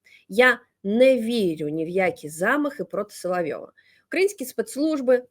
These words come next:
наші професіонали на лайно не витрачають час. Вони б'ють, ну, наприклад, подивіться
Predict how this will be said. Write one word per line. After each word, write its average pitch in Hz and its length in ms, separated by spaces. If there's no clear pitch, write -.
наші 294 240
професіонали 254 760
на 254 160
лайно 240 420
не 247 180
витрачають 226 720
час. - 380
Вони 480 160
б'ють, 339 260
ну, 285 120
наприклад, 202 360
подивіться 226 560